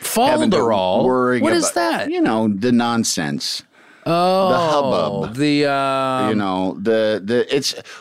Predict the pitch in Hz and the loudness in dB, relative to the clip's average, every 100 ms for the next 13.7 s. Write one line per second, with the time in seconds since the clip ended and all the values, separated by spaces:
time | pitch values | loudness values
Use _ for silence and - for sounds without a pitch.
0 | - 185 214 233 202 170 165 160 143 120 | -4 2 4 4 2 4 4 2 2 0
1 | - 123 117 104 110 151 143 - 120 107 | 0 0 2 0 0 0 2 2 2 0
2 | 95 147 160 165 165 175 240 - - - | 0 0 0 2 2 2 0 -6 -20 -20
3 | - - 120 113 113 220 113 110 175 123 | -6 -2 2 2 2 2 2 -2 -2 0
4 | 131 117 123 - 131 123 - 139 131 123 | 0 2 0 0 0 0 0 2 4 2
5 | 107 - - - _ _ - 170 131 147 | 0 -12 -20 -20 _ _ -6 -2 0 -2
6 | - - - - - - 156 147 147 131 | -6 -8 -8 -8 -10 -8 -2 0 2 0
7 | 104 98 90 85 170 156 185 185 180 147 | 0 0 0 0 0 0 0 2 2 2
8 | 147 135 - 135 147 131 135 104 120 117 | 0 0 0 2 2 2 0 2 2 2
9 | 113 104 95 82 78 - - 156 135 113 | 2 2 0 -2 -4 -6 -4 -4 -2 -2
10 | - 104 87 110 135 139 123 120 110 107 | -2 -2 0 -2 0 0 2 2 2 0
11 | 101 98 85 120 127 110 95 101 78 - | 0 -2 -2 0 0 2 2 0 -2 -6
12 | - - - - 175 180 180 175 185 190 | -18 -20 -8 -2 0 0 0 -2 -2 -2
13 | 196 190 208 156 147 143 | -2 0 2 4 2 -2